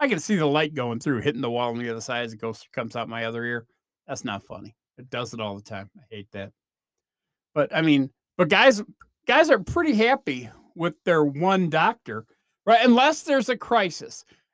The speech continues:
And by crisis, I mean anything down South Town, around the Man Marvel or Backdoor area, right? "Doc, listen,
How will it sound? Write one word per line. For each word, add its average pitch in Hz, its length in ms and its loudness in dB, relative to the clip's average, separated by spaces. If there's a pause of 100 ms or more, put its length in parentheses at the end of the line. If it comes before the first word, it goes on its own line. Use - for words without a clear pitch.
(100)
And 185 180 0
by 202 160 2
crisis, 220 600 -2
I 240 120 0
mean 226 300 0
anything 247 680 -2
down 196 380 0
South 175 540 -4
Town, 95 420 -12 (460)
around 160 260 -4
the 147 60 -2
Man 202 340 -4
Marvel 226 640 0
or 139 220 -8
Backdoor 147 560 -4
area, 98 440 -12 (200)
right? 160 260 -6 (880)
"Doc, 147 240 -6
listen, - 380 -14